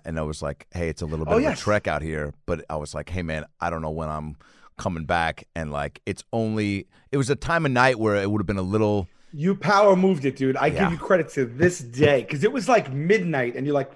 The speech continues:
Speaker 2: "F it, I'm coming by."
Speaker 1: Yeah, dude. And it was a g-, and you know what?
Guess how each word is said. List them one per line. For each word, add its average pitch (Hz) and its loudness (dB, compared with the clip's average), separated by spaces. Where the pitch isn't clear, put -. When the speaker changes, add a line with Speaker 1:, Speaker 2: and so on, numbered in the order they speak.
Speaker 2:
"F 160 0
it, 131 -2
I'm 120 -4
coming 131 -4
by." 107 -4
Speaker 1:
Yeah, 85 -6
dude. - -10
And 120 -2
it 127 4
was 123 -2
a 120 -8
g-, 98 -10
and 180 2
you 214 4
know 240 4
what? 240 2